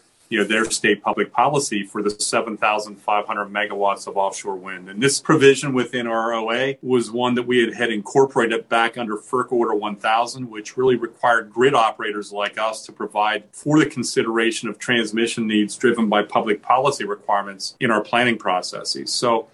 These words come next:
we put those provisions in place, and this is the first time that we've had anybody take advantage of that. So the state agree-, the state agree-, agreement approach really enables a state or a group of states, frankly,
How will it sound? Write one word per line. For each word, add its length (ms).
we 140
put 200
those 220
provisions 480
in 100
place, 380
and 80
this 160
is 140
the 60
first 400
time 280
that 140
we've 160
had 140
anybody 400
take 320
advantage 540
of 80
that. 200
So 280
the 80
state 260
agree-, 300
the 80
state 420
agree-, 300
agreement 340
approach 460
really 240
enables 480
a 80
state 340
or 80
a 80
group 220
of 80
states, 320
frankly, 500